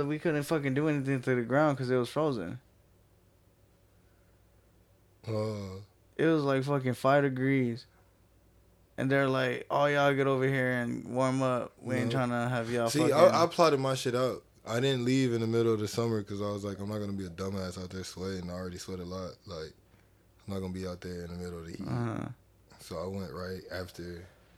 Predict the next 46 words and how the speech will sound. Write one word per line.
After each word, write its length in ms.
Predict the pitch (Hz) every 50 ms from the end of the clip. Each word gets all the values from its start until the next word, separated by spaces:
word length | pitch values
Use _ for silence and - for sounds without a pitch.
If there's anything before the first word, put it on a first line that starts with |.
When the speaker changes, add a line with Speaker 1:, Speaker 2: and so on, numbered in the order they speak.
| - - _ _ _ _ _ _ _ _ - - -
Speaker 2:
July 400 | 95 98 95 92 95 107 104 90 90 98 - - - - - - - _ _ _ _ _ _ _
'cause 100 | - 101
I 80 | 98 95
was 120 | 92 92
going 200 | 95 98 104 110
for 160 | 101 101 98 98
eight 100 | 98 92
weeks. 500 | 92 101 107 113 104 - - - - - -
So 180 | - - 90
I 100 | 87 87
left 300 | 90 92 95 98 98 -
in 100 | 101 95
August, 320 | 98 104 113 104 98 92 -
in 80 | 95
the 60 | 92 95
middle 260 | 98 98 95 98 95
of 60 | 95
August. 400 | 104 117 110 98 98 95 95 - - 110
I 40 | 101
was 140 | 98 92 92
like, 140 | 92 90 - 80
"Yep. 200 | 98 120 139 - - - - _ _ _ _ _ _ _ _ _ _ _ _ _ _
I'll 60 | 92
go 100 | 90 90 87
in 40 | 87
the 60 | 90
middle 260 | 92 95 98 101 98
of 60 | 95 113
August 300 | 120 110 113 107 107 -
'cause 180 | 104 98 95 - -
August 360 | 87 95 110 107 110 98 95
is 100 | 98 95
the 120 | 98 90
end 140 | 90 101 101
of 60 | 98
the 80 | 90 90
hottest 420 | 92 110 113 104 92 101 95 92
months." 400 | 113 117 127 127 120 - - - -
And 200 | 101 92 90 92 - - - - - - - - - - - -
boom, 380 | 120 135 156 170 170 156 139
baby. 380 | 120 123 135 139 139 139 131 127 - _ _ - - - - - - _ - 143
Here 100 | 139 120
Speaker 1:
Hell 120 | 117 110
Speaker 2:
comes 180 | 107 - - -
Speaker 1:
nah. 80 | 78
Speaker 2:
September. 460 | - - - 117 107 98 95 92 -